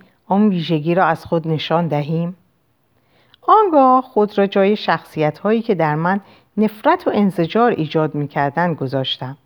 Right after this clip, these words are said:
پذیرفتن برخی از آنها دشوارتر از برخی دیگر بود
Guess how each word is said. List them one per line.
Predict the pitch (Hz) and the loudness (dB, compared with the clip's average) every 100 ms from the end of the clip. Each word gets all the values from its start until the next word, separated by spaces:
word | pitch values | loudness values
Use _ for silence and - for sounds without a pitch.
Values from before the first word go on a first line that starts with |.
| _ _ _ _ _ | _ _ _ _ _
پذیرفتن | - 139 143 143 139 - 175 170 | -6 -4 -4 -4 -6 -2 0 0
برخی | 170 175 175 180 | 2 0 0 0
از | 165 156 | 0 0
آنها | 151 160 | -4 -4
دشوارتر | 175 165 147 - 147 147 196 208 | -4 -4 -6 -4 -4 0 2 2
از | 165 - | 0 0
برخی | 147 143 151 | -2 -2 -6
دیگر | 131 131 139 139 | -6 -4 -2 -4
بود | 131 | -6